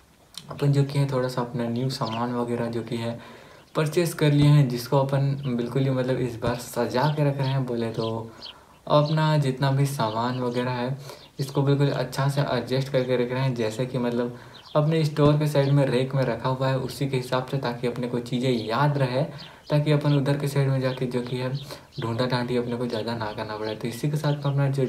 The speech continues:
डे है जो कि ख़त्म हो जाता है और ये है अपना नेक्स्ट डे। फिलहाल के लिए यहाँ पे एक बॉक्स पड़ा हुआ था जिसको अपन इधर के साइड में ला के लगा देते हैं, लेकिन यहाँ पे तो पहले से ही थोड़ा सामान है, तो फिलहाल के लिए अपन इसको साइड में लगाते हैं।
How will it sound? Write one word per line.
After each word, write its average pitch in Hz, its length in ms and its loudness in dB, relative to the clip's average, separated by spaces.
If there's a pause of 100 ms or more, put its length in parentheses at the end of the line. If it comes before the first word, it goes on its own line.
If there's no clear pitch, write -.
डे 123 160 -2
है 123 200 -4
जो - 600 -8
कि 156 80 0
ख़त्म 151 220 2
हो 156 100 2
जाता 143 240 2
है 139 60 4
और 131 140 2
ये 120 140 2
है 143 160 4
अपना 127 300 -2
नेक्स्ट 120 340 -4
डे। 131 220 4 (460)
फिलहाल 127 320 0
के 135 100 -4
लिए 127 120 2
यहाँ 135 240 0
पे 135 200 2
एक 120 200 -4
बॉक्स 120 240 -2
पड़ा 123 200 -2
हुआ 127 140 -2
था 135 140 -4
जिसको 117 340 -4
अपन 127 280 -4 (460)
इधर 165 220 2
के 160 100 -2
साइड 147 280 4
में 139 140 2
ला 123 180 0
के 131 120 -4
लगा 123 260 0
देते 127 240 -4
हैं, 131 380 -4 (180)
लेकिन 160 220 4
यहाँ 135 340 2
पे 139 100 2
तो 139 100 2
पहले 127 300 -2
से 135 120 -4
ही 131 60 -2
थोड़ा 127 240 -6
सामान 120 380 -6
है, 127 100 -4
तो 139 100 -8
फिलहाल 127 340 -6
के 131 100 -8
लिए 123 80 -2
अपन 127 160 -4
इसको 131 380 0 (440)
साइड 135 340 2
में 139 120 4
लगाते 127 380 0
हैं। 135 160 2